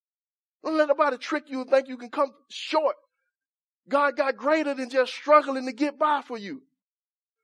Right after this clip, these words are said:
You are the image of God, and it don't get no better than that.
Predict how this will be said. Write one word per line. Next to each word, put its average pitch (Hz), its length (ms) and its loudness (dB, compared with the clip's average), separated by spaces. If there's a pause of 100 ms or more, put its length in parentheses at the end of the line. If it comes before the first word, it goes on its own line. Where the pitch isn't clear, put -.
You 302 220 6
are 285 160 6
the 277 220 2
image 285 240 0
of 247 140 -6
God, 285 340 0
and 269 80 -12
it 294 100 -8
don't 277 180 4
get 311 140 -6
no 277 140 -4
better 311 320 -2
than 214 160 -6
that. 135 180 -8